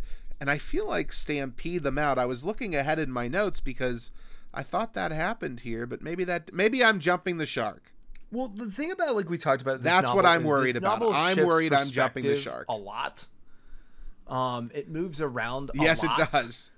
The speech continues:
Speaker 2: Um, and,
Speaker 1: Yes.
Speaker 2: and I think, like, I have my notes, I think, mostly, like, basically all written from Zoe's perspective, like, just sort of what the, the main thing was.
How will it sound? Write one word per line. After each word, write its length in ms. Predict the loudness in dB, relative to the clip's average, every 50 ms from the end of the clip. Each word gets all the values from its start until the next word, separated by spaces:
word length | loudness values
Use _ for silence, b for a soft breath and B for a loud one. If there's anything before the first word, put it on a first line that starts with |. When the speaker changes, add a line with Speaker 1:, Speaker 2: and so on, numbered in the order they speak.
| -20 -16 -8 -4
Speaker 2:
Um, 520 | -2 -2 0 0 2 2 2 0 0 -4 -8 -8
and, 300 | -6 -4 -4 -4 -4 -4
Speaker 1:
Yes. 120 | -4 -4 -4
Speaker 2:
and 260 | -4 -4 -4 -4 -6 -8 -6
I 160 | -2 -2 -2 -2
think, 300 | -4 -8 -10 -10 -10 -12 _ -6
like, 200 | -4 -4 -4 -2 0
I 140 | 0 0 2
have 200 | 0 -2 -2 0
my 140 | 0 0 0
notes, 300 | 0 0 0 0 -2 -2 -4
I 80 | -4 -2
think, 200 | -4 -6 -6 -4
mostly, 480 | -2 -2 0 -2 -2 -6 -8 -8 -8 -6
like, 400 | -6 -6 -6 -6 -8 -10 -14 -18 -14 -8
basically 540 | -4 -2 -2 -2 -2 -2 -2 -2 -2 -2 -2
all 200 | 0 -2 -2 -2
written 260 | -2 -6 -6 -8 -8
from 220 | -6 -6 -6 -6 -6
Zoe's 320 | -6 -6 -6 -6 -6 -6
perspective, 580 | -6 -6 -4 0 0 0 0 0 -2 -6 -4 -4
like, 220 | -4 -4 -4 -6 _ _ _
just 240 | -4 -4 -4 -4 -4
sort 140 | -4 -4 -4
of 100 | -2 -4
what 180 | -4 -4 -2 -2
the, 140 | -2 -4 -4 -4 -6 -8 -8 -6 -6
the 100 | -6 -4
main 460 | -4 -6 -8 -8 -8 -8 -8 -8 -8
thing 280 | -6 -6 -6 -4 -2 0
was. 440 | 0 2 2 0 0 -4 -6 -10